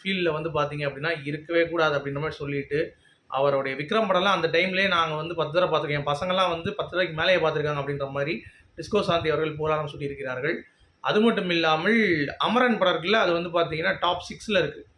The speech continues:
Netflix-ல. நான் இந்தியன் ஃபிலிம்ஸ்ல வந்து பாத்தீங்க அப்படின்னா இருக்கு அப்படிங்கிறது மிகப்பெரிய விஷயம். அடுத்து ராஜ்குமார் பெரியசாமி அவர்கள், அமரன் படத்துடைய டைரக்டர், அவர் வந்து தனுஷ் கூட அடுத்த படம் கமிட் ஆகுறாரு வேற லெவல்ல. அடுத்து சூர்யாவுடைய ரெட்ரோ அப்படின்ற படம் வந்து லுக் வெளியே வந்திருக்கு.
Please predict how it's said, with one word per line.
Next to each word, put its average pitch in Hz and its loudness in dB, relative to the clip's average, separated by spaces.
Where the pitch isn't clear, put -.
Netflix-ல. 180 -4
நான் 190 2
இந்தியன் 214 2
ஃபிலிம்ஸ்ல 175 -2
வந்து 180 -4
பாத்தீங்க 165 0
அப்படின்னா 165 -2
இருக்கு 165 -2
அப்படிங்கிறது 147 -2
மிகப்பெரிய 165 -4
விஷயம். 175 -6
அடுத்து 208 2
ராஜ்குமார் 220 4
பெரியசாமி 175 2
அவர்கள், 160 4
அமரன் 170 2
படத்துடைய 147 2
டைரக்டர், 147 0
அவர் 160 4
வந்து 165 -2
தனுஷ் 202 0
கூட 165 2
அடுத்த 156 2
படம் 151 0
கமிட் 147 -2
ஆகுறாரு 135 0
வேற 147 0
லெவல்ல. 147 2
அடுத்து 190 0
சூர்யாவுடைய 208 4
ரெட்ரோ 180 2
அப்படின்ற 160 -2
படம் 156 -2
வந்து 151 -4
லுக் 143 -6
வெளியே 151 -2
வந்திருக்கு. 143 -6